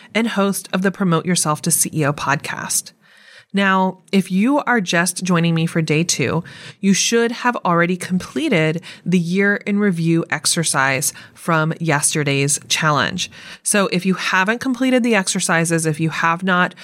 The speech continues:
downloaded the workbook to do your year in review,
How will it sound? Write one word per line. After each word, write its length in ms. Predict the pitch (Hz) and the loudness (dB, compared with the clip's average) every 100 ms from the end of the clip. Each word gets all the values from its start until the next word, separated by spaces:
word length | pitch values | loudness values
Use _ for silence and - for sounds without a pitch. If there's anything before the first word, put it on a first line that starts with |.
| - - | -18 -2
downloaded 480 | 160 170 196 220 233 | 0 0 2 2 2
the 100 | 233 | 0
workbook 480 | 190 180 - 180 - | -2 -2 -2 -2 -2
to 140 | - | -6
do 360 | 156 175 185 202 | -2 0 2 2
your 160 | 202 | 2
year 300 | 196 165 165 | 0 2 2
in 120 | 165 | 2
review, 580 | 170 185 233 269 156 147 | 0 -2 0 2 2 0